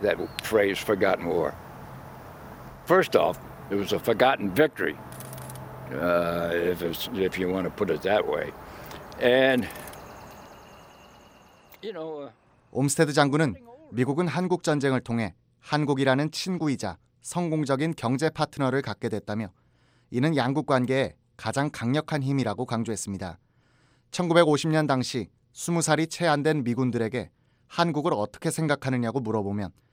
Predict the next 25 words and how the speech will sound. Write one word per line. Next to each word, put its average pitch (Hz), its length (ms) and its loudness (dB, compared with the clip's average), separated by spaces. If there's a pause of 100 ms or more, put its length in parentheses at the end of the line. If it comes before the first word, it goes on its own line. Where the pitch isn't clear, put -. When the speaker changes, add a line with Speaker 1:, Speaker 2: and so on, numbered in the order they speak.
(360)
Speaker 2:
그게 143 220 2
누구냐고 139 500 0
되물었을 117 480 -2
테지만 104 400 -6 (600)
전쟁을 139 440 4
통해 151 260 0
지금과 139 440 2
같은 120 360 0 (240)
관계를 120 480 2
맺게 120 280 0
됐다는 107 340 0
겁니다. 92 400 -6 (680)
옴스테드 139 440 2
장군은 135 420 2 (100)
한국 151 380 -2
사람들을 131 520 2
친구라고 170 520 0
불렀습니다. 98 580 -6 (720)
지금까지도 131 580 2
크리스마스 170 580 -2
때가 117 200 -2
되면 104 320 -4 (380)
편지를 151 440 0
주고받는다고 113 680 0
말했습니다. 92 600 -6